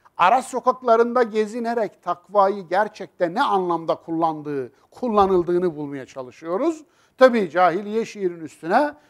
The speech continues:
bir de normal gündelik hayatta takva nasıl kullanılıyordu? Hazreti Ali diyor ki, "عند شدة الحرب اتقينا برسول الله." Harp kızıştığında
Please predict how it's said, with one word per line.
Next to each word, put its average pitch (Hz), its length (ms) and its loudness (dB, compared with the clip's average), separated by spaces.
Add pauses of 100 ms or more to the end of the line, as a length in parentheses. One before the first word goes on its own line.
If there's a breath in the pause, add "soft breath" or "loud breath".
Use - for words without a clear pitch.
(120 soft breath)
bir 302 240 0
de 254 140 4
normal 208 420 6
gündelik 196 640 4
hayatta 180 360 4
takva 156 480 -4
nasıl 139 260 -12
kullanılıyordu? 143 920 -12 (220)
Hazreti 165 340 -4
Ali 151 220 -6
diyor 320 300 -4
ki, 208 260 -16 (1900)
"عند 269 280 4
شدة 180 640 0 (120)
الحرب 160 460 2 (1200)
اتقينا 277 800 0 (160)
برسول 196 640 -2
الله." 139 320 -2 (920)
Harp 294 440 6
kızıştığında 247 1160 2